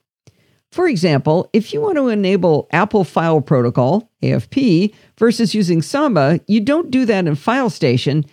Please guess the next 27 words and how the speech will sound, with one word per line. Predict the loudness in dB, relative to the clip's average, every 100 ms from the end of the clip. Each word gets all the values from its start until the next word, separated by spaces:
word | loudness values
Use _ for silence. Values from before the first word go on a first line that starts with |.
| _
you | -2
do | 2 2
it | 0
in |
File | -2 0 2 0
Services | 0 -2 0 0 0 -2 -2 -4
inside | -2 0 -2
Control | -2 -2 0 0
Panel. | 0 -2 -4 -14 _ _ _ _ -2
Okay, | 0 2 2 2
that's | 2 0 -2
great, | 0 0 0 -4 _ _
but | -4
file | 0 0 0
permissions | 0 -2 -2 0 0 0 -2 0
are | 2
not | 2 2
in | 2
File | 0 0 -2
Station, | -2 -2 0 2 0 -2 -8 _
they're | 0 2
in | 2
the | 0
control | -2 -2 0 0
panel | 0 0 0
called | 0 0 0 0
User. | -2 0 0 0 -4